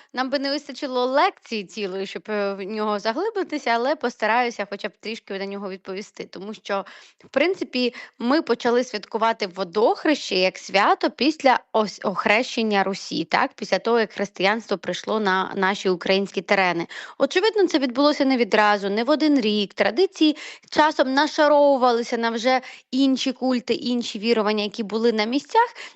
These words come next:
І, в принципі, вже в літописах, е, дванадцятого століття, в руському літописі, ми зустрічаємо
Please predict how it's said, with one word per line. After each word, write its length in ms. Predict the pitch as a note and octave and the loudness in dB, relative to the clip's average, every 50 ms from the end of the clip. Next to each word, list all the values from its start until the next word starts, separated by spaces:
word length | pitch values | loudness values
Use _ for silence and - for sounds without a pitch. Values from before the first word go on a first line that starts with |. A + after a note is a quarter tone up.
| _ _ | _ _
І, 140 | - G4 G#4+ | 2 2 2
в 120 | - - | 2 2
принципі, 400 | - G4 G4+ F#4+ F#4 F#4 - E4+ | 4 4 4 4 2 0 0 0
вже 180 | D4+ C#4+ D#4 E4 | 0 2 2 2
в 80 | C#4+ | 2
літописах, 640 | D4+ D#4 D#4 D#4 E4+ D#4+ D#4+ - B3+ B3+ - A#3+ A#3 - - | 2 2 2 4 2 2 4 2 2 2 2 2 0 0 -4
е, 360 | - - A3 A3 G#3+ A3 A3 | -4 -2 0 2 2 2 0
дванадцятого 800 | G#3 G3+ G#3 B3+ C4+ C#4+ C#4+ C4+ A#3+ A#3 - A3 - - B3 C4+ | 0 0 0 2 2 4 2 2 2 0 -2 -4 0 0 0 0
століття, 580 | - - - G#4 G#4 A#4 A#4 A4+ - F4 D#4 D4+ - - - - - | 0 0 0 2 4 4 2 4 2 2 2 2 0 -6 -16 -14 -8
в 40 | - | -4
руському 420 | C#4 C#4+ C4 - - C4 B3+ B3 | -2 -2 -2 -2 -2 0 0 2
літописі, 600 | C4+ D#4 F4 F4+ G#4 G#4+ G#4+ - F#4+ - - D#4+ | 2 2 2 4 4 2 4 2 0 0 0 -2
ми 360 | C4 C#4 C#4 D4+ E4+ E4+ E4 D4+ | 0 2 2 4 4 4 4 2
зустрічаємо 840 | C4 C4+ - - B3 A3 - - B3 B3 B3+ B3+ A#3+ A#3+ A#3+ A#3 | 0 -2 -4 -4 -6 -4 0 2 2 4 4 2 2 2 0 0